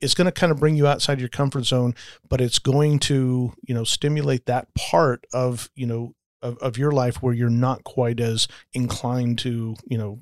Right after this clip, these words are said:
to, to lean into. Um, and, or maybe you are, as you mentioned, athletic and music isn't your thing,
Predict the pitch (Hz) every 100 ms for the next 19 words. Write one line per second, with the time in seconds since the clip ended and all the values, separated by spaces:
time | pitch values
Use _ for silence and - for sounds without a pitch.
0 | - 120 117 - 113 117 113 135 110 98
1 | - - - - 147 131 120 - 156 147
2 | 160 151 160 190 196 175 156 175 180 131
3 | 156 143 131 131 143 143 127 123 - 151
4 | 143 - - - - - 135 135 135 185
5 | 196 143 - 120 123 123 117 - 120 123